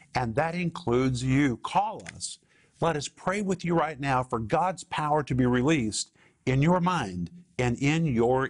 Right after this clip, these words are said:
emotions. God wants you to be whole and to be free. But I'm speaking to you from my series, which is called Healing the Mind and Emotions of the Oppressed. It's five parts.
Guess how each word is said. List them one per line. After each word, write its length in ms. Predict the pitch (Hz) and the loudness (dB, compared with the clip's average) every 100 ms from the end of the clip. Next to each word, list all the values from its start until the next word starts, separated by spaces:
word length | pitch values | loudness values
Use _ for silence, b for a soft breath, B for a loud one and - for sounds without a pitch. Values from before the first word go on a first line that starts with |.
| - | 0
emotions. 720 | 135 147 156 147 113 90 85 | 0 2 0 0 -4 -6 -4
God 460 | 104 147 185 160 | -2 0 0 -2
wants 320 | 139 143 135 - | -6 -6 -4 0
you 100 | 127 | 0
to 80 | |
be 120 | 113 110 | 2 0
whole 580 | 113 170 135 107 107 _ B B B - | 2 2 2 -2 -6 _ B B B -2
and 180 | 135 | -2
to 120 | 123 110 | -2 -2
be 160 | 110 | -2
free. 580 | 95 - 123 117 87 73 _ _ _ B B B B | -2 -4 0 0 -2 -10 _ _ _ B B B B
But 80 | 156 | -4
I'm 100 | 143 | -4
speaking 340 | - 190 185 | -4 -4 0
to 40 | 165 | -2
you 60 | |
from 140 | 160 143 | 0 -2
my 100 | 139 | -2
series, 480 | - 180 131 123 107 | -2 0 2 0 0
which 200 | 120 139 | -2 0
is 120 | 127 | -4
called 400 | - 170 139 135 B B B | -2 -2 -2 -8 B B B
Healing 440 | - 185 190 202 | 0 2 2 2
the 80 | 170 | 2
Mind 420 | 143 143 156 156 - b b b | 2 0 -2 -6 -8 b b b
and 120 | 139 | -2
Emotions 480 | 123 117 147 - 147 | 0 2 0 -2 -2
of 100 | 156 | 0
the 60 | 156 | -2
Oppressed. 480 | 151 - 123 123 101 | -2 -2 -2 -2 -8
It's 120 | - | -6
five 380 | - 131 147 - | -2 -2 -4 -2
parts. 460 | 135 131 131 - | 0 0 -4 -12